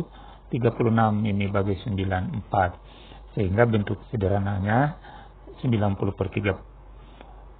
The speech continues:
ratus enam puluh sama dengan satu per empat kali tiga koma empat belas kali R pangkat dua. Nah,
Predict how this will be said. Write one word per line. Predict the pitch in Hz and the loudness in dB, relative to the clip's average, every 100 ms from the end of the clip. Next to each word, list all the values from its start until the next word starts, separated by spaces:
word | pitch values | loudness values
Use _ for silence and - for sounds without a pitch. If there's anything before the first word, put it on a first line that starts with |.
| - | -14
ratus | - 127 - - | 0 0 0 -2
enam | 113 95 | 0 2
puluh | 113 120 120 | 4 4 4
sama | 120 | 2
dengan | 98 92 104 113 | 2 2 2 2
satu | 110 95 - | 2 0 -4
per | 110 | -4
empat | 110 - 120 - | -4 2 0 2
kali | 107 107 127 156 - - - - | -2 0 0 -2 -8 -20 -20 -20
tiga | - 147 147 - | 0 2 4 2
koma | 123 107 98 | 2 2 2
empat | 107 | 0
belas | 95 90 101 127 - | 2 2 4 2 0
kali | 117 110 117 120 | 0 2 2 2
R | 101 - | 0 -2
pangkat | 95 - - | -4 -4 -6
dua. | 113 95 90 87 - - - - - - - - - - - | -4 0 -2 -4 -14 -20 -20 -20 -20 -20 -20 -20 -20 -12 0
Nah, | 123 | 2